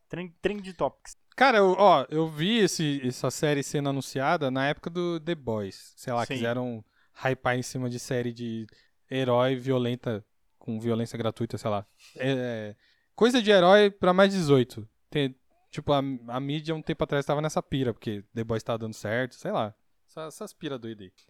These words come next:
Speaker 2: Mas eu não dei bola não, mano. Eu falei, "Ah, mano." Eu vi a capa assim, vi aquele moleque lá de azul, amarelo, com, com, com, falei, "Mano, que que é isso? Vou ver esse bagulho não."
Speaker 1: O trailer não
Speaker 2: Aí
Speaker 1: conquista. O trailer não
Speaker 2: <laughs> É.
Speaker 1: conquista.
Speaker 2: O que que eles deviam ter, ter feito? Ter colocado a cena, a última cena do primeiro episódio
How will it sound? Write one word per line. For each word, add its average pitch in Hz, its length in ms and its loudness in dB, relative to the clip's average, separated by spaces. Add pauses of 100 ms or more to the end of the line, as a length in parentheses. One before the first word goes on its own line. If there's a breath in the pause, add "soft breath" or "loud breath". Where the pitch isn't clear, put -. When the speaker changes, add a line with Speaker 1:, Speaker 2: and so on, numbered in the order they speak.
(100)
Speaker 2:
Mas 208 160 6
eu 262 60 6
não 269 100 2
dei 302 120 4
bola 285 240 8
não, 240 180 6
mano. 151 120 2
Eu - 40 -12
falei, 226 180 -2
"Ah, 180 80 -2
mano." 104 240 -12 (340)
Eu 135 120 -4
vi 196 160 2
a 220 80 4
capa 196 280 2
assim, 180 180 -4
vi 185 80 0
aquele 180 220 -4
moleque 165 400 -2
lá 147 120 0
de 147 140 -4
azul, 135 360 -2
amarelo, 139 480 -2
com, - 200 -20
com, 131 220 -12
com, 123 200 -20 (140)
falei, 196 220 -6
"Mano, 208 120 -4
que - 140 -20
que - 120 -4
é 262 40 2
isso? 190 280 -2
Vou 170 140 2
ver 208 120 2
esse 240 80 -4
bagulho 254 240 4
não." 170 140 -2 (240 soft breath)
Speaker 1:
O 151 60 -8
trailer 185 340 2
não 196 80 -2
Speaker 2:
Aí 180 200 2
Speaker 1:
conquista. 143 360 0
O - 280 -20
trailer 147 360 -4
não 156 80 -2
Speaker 2:
<laughs> - 80 -2
É. 190 160 4
Speaker 1:
conquista. - 300 -16
Speaker 2:
O - 220 -20
que 311 120 4
que - 80 4
eles 247 140 6
deviam 214 260 8
ter, 202 160 6 (120)
ter 180 200 2
feito? 139 400 0
Ter 151 80 -4
colocado 185 460 2
a 208 60 8
cena, 202 500 0
a 185 40 4
última 185 320 0
cena 180 280 0
do 180 80 -2
primeiro 175 300 0
episódio 170 560 2